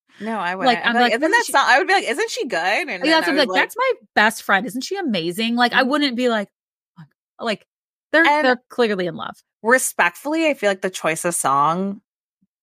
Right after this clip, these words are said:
Speaker 1: was interesting as well. Right? Like,
Speaker 2: It
Speaker 1: having,
Speaker 2: seemed,
Speaker 1: you
Speaker 2: yeah, it
Speaker 1: know, some
Speaker 2: Yeah,
Speaker 1: love,
Speaker 2: it
Speaker 1: making love in a kitchen. I don't remember the lyrics verbatim, but
Speaker 2: it didn't seem like a, a song about a friend.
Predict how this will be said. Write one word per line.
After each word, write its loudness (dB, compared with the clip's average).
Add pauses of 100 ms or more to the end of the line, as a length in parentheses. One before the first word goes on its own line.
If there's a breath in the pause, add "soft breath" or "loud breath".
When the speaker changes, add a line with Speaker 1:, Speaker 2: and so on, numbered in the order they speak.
Speaker 1:
was 2
interesting -10
as -14
well. -10 (960)
Right? -8
Like, -4 (180)
Speaker 2:
It -4
Speaker 1:
having, -2
Speaker 2:
seemed, 0 (420)
Speaker 1:
you 2
Speaker 2:
yeah, 0
it 0
Speaker 1:
know, -2 (120)
some 2 (1300)
Speaker 2:
Yeah, -2
Speaker 1:
love, 4
Speaker 2:
it -4
Speaker 1:
making 0
love 4
in 0
a 0
kitchen. -2
I 6
don't 0
remember 0
the -6
lyrics -4
verbatim, -4
but 2 (280)
Speaker 2:
it -2
didn't 0
seem -6
like -2
a, 2 (200)
a -4
song -8
about -6
a -8
friend. -18